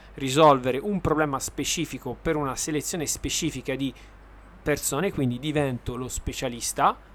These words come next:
di una determinata materia e quindi mi posiziono in una fascia di mercato diversa e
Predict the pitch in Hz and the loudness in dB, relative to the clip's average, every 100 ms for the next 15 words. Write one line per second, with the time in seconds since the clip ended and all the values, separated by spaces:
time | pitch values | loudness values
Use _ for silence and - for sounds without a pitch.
0 | - 135 123 120 - 131 139 117 120 180 | -14 -8 -6 -6 -6 -4 -2 -4 -2 -2
1 | 185 110 117 196 - - - - - - | -2 -4 -2 -2 -2 -20 -20 -20 -20 -12
2 | 302 - 147 160 202 202 - 175 - 143 | -10 -4 -2 0 -2 -2 -4 -4 -2 -2
3 | 202 - - 151 139 147 175 - 151 151 | -2 -2 2 4 4 4 2 2 -2 0
4 | 156 156 160 160 - 147 131 - 131 123 | 0 2 4 4 2 0 0 -2 -4 -4
5 | 127 - 156 120 123 139 143 107 95 - | -4 0 2 2 0 0 0 0 -4 0
6 | 196 254 - - - - - 214 139 | 0 0 -6 -20 -20 -8 4 6 6